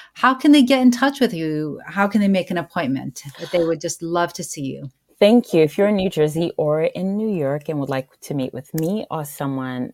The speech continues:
Speaker 2: together at, uh, my practice in Bright Minds M D, our website is bright minds M D dot com. That's B R I G H T M I N D S M D dot com online, and we offer virtual visits to New Jersey and New York. And appointments can be booked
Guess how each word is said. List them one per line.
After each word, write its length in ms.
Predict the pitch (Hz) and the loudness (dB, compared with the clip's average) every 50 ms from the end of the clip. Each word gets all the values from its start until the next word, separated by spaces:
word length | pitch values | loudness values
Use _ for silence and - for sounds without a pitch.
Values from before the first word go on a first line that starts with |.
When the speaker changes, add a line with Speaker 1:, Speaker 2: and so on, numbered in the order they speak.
| - - | -12 -12
Speaker 2:
together 320 | - 139 139 131 127 127 | -8 -6 -6 -4 -4 -4
at, 160 | 123 113 - - 117 | -4 -4 -6 -6 -8
uh, 240 | 120 117 110 110 - _ _ | -8 -6 -6 -8 -10 _ _
my 140 | 139 143 139 | -8 -8 -8
practice 420 | 139 - 143 135 - - 180 - | -6 -6 -6 -6 -6 -8 -6 -4
in 100 | 240 233 | -2 -2
Bright 180 | 202 208 190 - | 0 -2 -2 -2
Minds 240 | 160 160 156 151 147 | -2 -4 -2 -2 0
M 160 | 139 131 127 | 0 0 0
D, 180 | 123 135 147 - | 0 -2 -2 -2
our 240 | - 143 139 135 | -2 -2 -2 -2
website 560 | 127 131 123 - - - - 147 147 170 180 - | -2 -4 -4 -6 -10 -8 -4 -2 -2 -2 -2 0
is 280 | - 143 139 139 131 - - - _ | 0 0 0 -2 -4 -6 -12 -6 _
bright 240 | 143 139 139 - - | 0 0 0 0 -2
minds 240 | 170 185 196 180 | -4 -4 -2 -2
M 160 | 170 147 151 143 | -2 -2 -2 0
D 160 | 143 135 135 | -2 -2 -2
dot 200 | 135 131 - _ _ | -2 -6 -8 _ _
com. 280 | - - 143 175 202 185 | -12 -8 -8 -6 -6 -6
That's 180 | 147 147 - | -6 -8 -12
B 220 | _ - 135 135 131 | _ -6 -4 -2 0
R 200 | 131 131 - - | 0 -2 -2 -4
I 240 | - 131 139 175 208 | -4 -2 0 0 -2
G 300 | 180 - - 139 135 - - | -2 -2 -2 -2 -2 -2 -2
H 320 | - 135 131 135 - - - - - - - - - - - _ - | -2 -2 -2 -4 -6 -12 -16 -16 -16 -16 -16 -16 -18 -20 -18 _ 0
T 280 | - 247 254 269 - - | 4 6 6 6 6 4
M 200 | 190 196 - 180 | 2 2 4 4
I 160 | 170 170 170 | 4 4 4
N 180 | 160 156 156 147 | 4 4 4 2
D 180 | 147 143 143 | 4 4 4
S 360 | 135 135 143 - - - - - _ - | 4 4 0 -2 -6 -10 -14 -6 _ 4
M 180 | 196 226 226 | 4 4 6
D 340 | 190 160 139 143 143 139 - _ _ - | 4 4 2 2 2 0 -4 _ _ -2
dot 240 | - - - - | -2 -2 -2 -4
com 300 | - - 151 143 147 147 147 | -6 -4 -2 -2 -2 -2 -4
online, 540 | 156 160 160 156 156 143 151 175 226 233 - - | -4 -4 -2 -2 0 -2 -2 -2 -2 -4 -4 -4
and 220 | 156 147 143 139 135 | -4 -2 -2 -2 -2
we 140 | 135 131 - | -2 -2 -2
offer 340 | - 127 123 - 143 135 131 | -4 -6 -4 -4 -4 -4 -2
virtual 420 | 131 127 131 - - 196 202 208 | -2 -4 -4 -2 -2 -2 -2 -2
visits 480 | - 175 147 143 151 156 185 - - - | -2 -2 -2 0 0 -2 -2 -4 -6 -6
to 120 | - 180 | -4 -4
New 180 | 165 151 143 139 | -2 -2 -2 -2
Jersey 260 | 139 135 135 147 160 | -2 -2 -4 -4 -4
and 140 | 175 196 202 | -4 -2 -2
New 100 | 202 190 | 0 2
York. 360 | 160 147 143 143 143 143 _ _ - - - - - - - - _ _ | 2 4 4 2 2 -2 _ _ -20 -18 -16 -16 -16 -18 -20 -20 _ _
And 120 | - 147 147 | 0 2 2
appointments 480 | 143 143 160 147 - 131 139 139 139 | 2 2 2 0 2 2 2 0 0
can 200 | - - 147 139 | 0 0 0 0
be 80 | 131 135 | 0 0
booked 300 | 127 - 139 131 - | -2 -2 -2 -4 -4